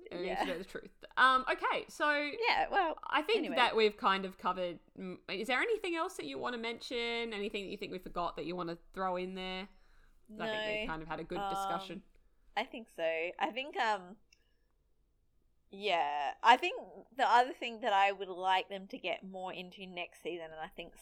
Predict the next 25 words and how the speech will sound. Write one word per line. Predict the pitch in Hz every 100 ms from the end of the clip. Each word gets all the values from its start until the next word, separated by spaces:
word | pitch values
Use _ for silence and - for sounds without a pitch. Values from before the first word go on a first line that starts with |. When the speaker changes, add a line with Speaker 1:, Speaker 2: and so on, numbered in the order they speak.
| -
Speaker 2:
suffered | 196 - 170
a | 151
bit | 165 -
this | 196 - -
season, | - 156 156 165
is | 175 - -
the | 196 190
whole | 190 196
hive | 202 - 180 190 -
mind | 233 226 233
mentality. | 240 233 240 214 226 254 262 262
Speaker 1:
Right, | 156 151 143 -
yeah. | 170 160 147
Speaker 2:
Like, | 208
especially | 214 - 233 - 320
between | 320 - 262 233
Russia | 185 226 - 220
and | 202 208
Hawkins, | 208 170 185 220 220 220 220
because | 233 294
I | 226 233
was | 240
just | 196
Speaker 1:
Mm. | 190
Speaker 2:
like, | 233 226